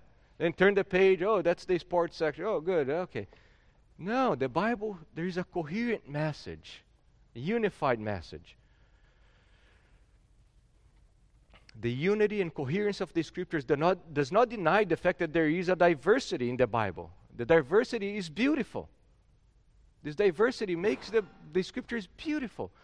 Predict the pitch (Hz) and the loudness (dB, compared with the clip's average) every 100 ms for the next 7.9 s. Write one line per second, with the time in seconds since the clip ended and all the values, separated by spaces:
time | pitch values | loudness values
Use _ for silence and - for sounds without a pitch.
0 | - - 247 220 226 175 180 233 233 139 | -14 -4 -4 0 0 0 -2 2 6 6
1 | 95 - - - 151 165 175 240 233 220 | 4 -6 -20 -8 -4 0 2 0 -2 -6
2 | 196 185 196 233 202 117 117 208 233 - | -4 -2 0 0 -2 -2 -4 -8 -8 2
3 | 214 208 139 - 208 208 214 196 196 185 | 2 2 -4 -8 -6 -6 -6 -6 -4 -6
4 | 143 - - 160 160 170 196 170 185 190 | -10 -18 -10 -6 0 0 2 2 0 0
5 | 117 92 - _ _ _ _ _ _ _ | -2 -4 -12 _ _ _ _ _ _ _
6 | _ _ _ _ _ _ _ _ _ _ | _ _ _ _ _ _ _ _ _ _
7 | - - _ _ _ - 214 202 110 | -20 -20 _ _ _ 2 8 8 6